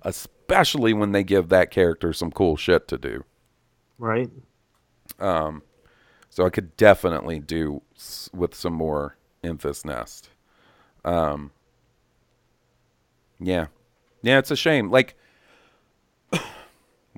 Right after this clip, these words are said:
Speaker 1: I guess, you know, all we can do now is sit back and see what its final box office ta-, tally is, what its, um, you know, final sort of fan impact is. If there's fan demand for more, you know, maybe they do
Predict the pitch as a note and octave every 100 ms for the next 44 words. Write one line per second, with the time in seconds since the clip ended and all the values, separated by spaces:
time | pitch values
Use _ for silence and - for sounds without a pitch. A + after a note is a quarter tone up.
0 | - A#2 D3 - - - A#2+ G#2+ A#2+ G2+
1 | A2+ A#2 A2 G#2 A2 A2 F#2+ A2 G2 A#2
2 | F#2 - F#2 F2+ F#2 E2 D#2+ - A2 D2+
3 | D#2+ D#2 - - F2+ F#2 F#2 F2+ F#2 _
4 | _ _ _ _ _ _ - F2 G#2+ -
5 | A#2 G#2+ G#2+ - A2 G#2 - - G2+ G2
6 | F#2+ F#2 F2+ F#2 F#2 E2+ E2 D#2+ D2+ -
7 | D2 D2+ D2 C#2+ D2 _ _ _ _ _
8 | _ _ D2+ D#2 - E2+ E2 D2+ - D#2+
9 | D2+ - G#2 G#2 - G2+ G2 F#2+ F#2 -
10 | F2+ F2 F2 D2+ - D#2 D2+ F#2+ G#2+ A2
11 | F2+ F2 F2+ G#2 B2 - C3 C3 C3+ D3+
12 | E3 F#3 _ _ _ _ _ - E2+ F2
13 | F#2 G#2+ A2 A2+ C#3+ E3 A2